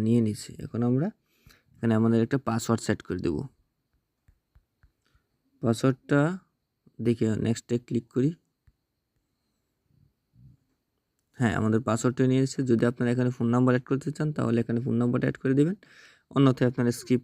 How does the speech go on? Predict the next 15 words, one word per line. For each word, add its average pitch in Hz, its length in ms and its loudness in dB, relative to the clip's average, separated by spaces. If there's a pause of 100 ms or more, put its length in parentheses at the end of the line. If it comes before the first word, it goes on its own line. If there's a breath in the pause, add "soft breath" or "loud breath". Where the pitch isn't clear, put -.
করে 143 140 2 (100)
প-, 127 300 0 (600)
চলে 131 220 6
যাবেন 143 220 2
এবং 120 160 0
পরবর্তীতে 151 540 4
চাইলে 117 160 2 (100)
ফোন 110 160 -6
নাম্বারটা 110 260 -2
অ্যাড - 160 -10
করতে - 220 -10
পারেন। - 200 -14 (1500 soft breath)
এই 120 80 8
দেখুন 135 240 4
বন্ধুরা, 156 220 2